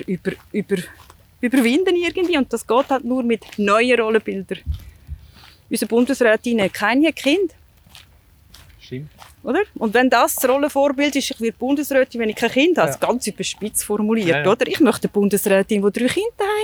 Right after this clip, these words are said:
Speaker 1: hat.
Speaker 2: Mhm.
Speaker 1: Oder? Das wäre mal toll.
Speaker 2: Ja.
Speaker 1: Gleichzeitig ist es aber auch cool, dass wir so viele Bundesrätinnen jetzt gehabt haben, auch. Obwohl wir erst seit fünfzig Jahren überhaupt dürfen mitreden politisch in der Schweiz.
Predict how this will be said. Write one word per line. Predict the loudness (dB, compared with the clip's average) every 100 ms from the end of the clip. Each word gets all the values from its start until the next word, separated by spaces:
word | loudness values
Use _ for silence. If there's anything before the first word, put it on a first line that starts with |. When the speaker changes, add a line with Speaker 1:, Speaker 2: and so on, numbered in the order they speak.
| -4
Speaker 1:
hat. | -6 -10 -16
Speaker 2:
Mhm. | -14 -18 -20 -20 -20 _ _ -4
Speaker 1:
Oder? | -2 0
Das | -2 0
wäre | 2 4
mal | 0
toll. | 2 4 6 4 0 -8
Speaker 2:
Ja. | -6 -6 _ -20 -20 _ -20 -20 -6
Speaker 1:
Gleichzeitig | 2 2 2 2 2
ist | 2 0
es | 0
aber | 0 2 0
auch | 0 -4 -2
cool, | -2
dass | -2 -4
wir | -4
so | -4 -4
viele | -6
Bundesrätinnen | -6 -6 -4 -4 -6 -4 -6
jetzt | -6 -6
gehabt | -2 2 2 2
haben, | -2 -4
auch. | -4 -4 -4 -10 -14 -14 -16 -16 -10
Obwohl | -2 2 4
wir | 4
erst | 4 2 -2
seit | -8 -10
fünfzig | -4 -2 -2 -4 -8 -4
Jahren | 0 2 0
überhaupt | -2 -4 -6 -6
dürfen | -6 -6 -6
mitreden | -6 -2 -2 -2 -4
politisch | -8 -10 -10 -10 -10 -8
in |
der | -10
Schweiz. | -12 -12 -14 -14